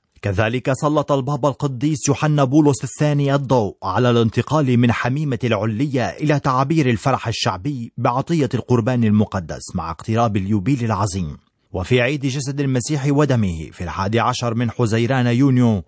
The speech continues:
عام ألف وتسعمائة وثمانية وتسعين، كان البابا يستبق ويتشوق فرحة دخول الألفية الثالثة بحماس روحي متجدد، وقال: "إن صمت يوم خميس الأسرار العميق يغمر سر جسد ودم المسيح،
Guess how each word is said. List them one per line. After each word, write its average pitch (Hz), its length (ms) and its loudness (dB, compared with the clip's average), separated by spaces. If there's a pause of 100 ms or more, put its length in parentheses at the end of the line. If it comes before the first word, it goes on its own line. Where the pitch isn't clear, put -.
عام 101 220 0
ألف 143 240 -2
وتسعمائة 139 720 2
وثمانية 123 680 2
وتسعين، 98 720 0 (300)
كان 82 200 -6
البابا 120 400 0
يستبق 123 500 0
ويتشوق 127 720 2
فرحة 123 320 -2
دخول 123 500 0
الألفية 123 560 0
الثالثة 104 640 -6 (200)
بحماس 90 460 -2
روحي 113 520 2
متجدد، 101 640 0
وقال: - 440 -6 (240)
"إن 104 180 2
صمت 139 260 0
يوم 139 320 0
خميس 139 360 -2
الأسرار 139 460 0
العميق 131 500 0 (100)
يغمر 131 500 0
سر 139 340 -2
جسد 127 400 0
ودم 123 340 2
المسيح، 101 720 0